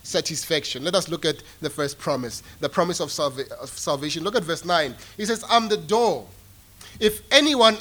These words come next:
enters by me, he will be saved." You see, the promise of salvation is extended to anyone who enters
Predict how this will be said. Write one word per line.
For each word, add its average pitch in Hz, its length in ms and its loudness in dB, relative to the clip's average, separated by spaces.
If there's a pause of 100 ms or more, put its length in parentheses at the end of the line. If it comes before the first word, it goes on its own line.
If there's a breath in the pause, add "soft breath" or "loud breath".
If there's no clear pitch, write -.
enters 233 400 2
by 170 200 6
me, 180 460 0 (260 loud breath)
he 226 180 -4
will 254 400 4
be 165 160 -4
saved." 156 560 -4 (1120 loud breath)
You 202 60 -4
see, 247 80 -4
the 226 140 4
promise 277 520 4
of 233 100 0
salvation 202 680 4
is 180 160 -4
extended 214 600 -2
to 185 220 -4 (360 loud breath)
anyone 175 640 4 (220 loud breath)
who 185 200 -2
enters 214 720 2